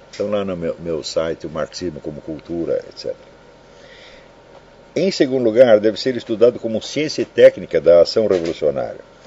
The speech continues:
da intervenção ativa da elite revolucionária na sociedade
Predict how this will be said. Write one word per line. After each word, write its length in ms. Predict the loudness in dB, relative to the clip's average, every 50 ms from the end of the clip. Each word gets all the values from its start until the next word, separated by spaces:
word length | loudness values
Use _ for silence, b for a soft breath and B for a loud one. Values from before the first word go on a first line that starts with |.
| B B B B B B -8
da 80 | -6 -6
intervenção 640 | -6 0 2 2 2 4 2 -2 -2 0 0 0 0
ativa 600 | 0 -2 -4 -8 -4 -2 -2 0 2 0 0 2
da 160 | 0 0 0
elite 600 | 0 -2 -4 -4 -4 -6 -6 -6 -6 -6 -8 -8 -6 -6
revolucionária 760 | -2 0 0 0 -2 -4 -2 -2 -2 -2 -2 -2 -2 -2 -2
na 160 | -4 -6 -10 -10
sociedade 640 | -8 -10 -8 -8 -10 -4 0 2 2 2 0 -2